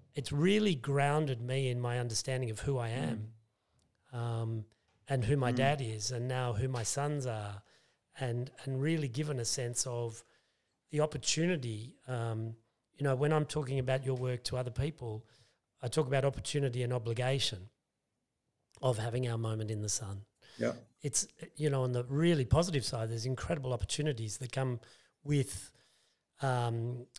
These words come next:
Speaker 1: the potency that we have of having the sunshine on us and what we can do with that. But there's also, there's a heavy,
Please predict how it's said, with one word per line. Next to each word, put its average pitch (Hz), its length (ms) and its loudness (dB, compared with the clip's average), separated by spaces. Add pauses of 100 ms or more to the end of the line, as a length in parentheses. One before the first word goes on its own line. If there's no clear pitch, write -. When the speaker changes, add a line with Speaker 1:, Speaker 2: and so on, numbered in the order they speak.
Speaker 1:
the 135 200 0
potency 147 760 2
that 127 120 -2
we 135 120 0
have 117 240 2
of 117 100 -2
having 123 240 2
the 117 80 0
sunshine 120 480 -2
on 117 160 -2
us 127 220 -2
and 117 100 -2
what 131 120 0
we 120 80 -4
can 113 140 -4
do 147 160 2
with 147 140 0
that. 113 280 -8 (440)
But 120 140 -6
there's 131 240 2
also, 160 340 4
there's 117 180 -2
a 117 40 -2
heavy, 147 540 -2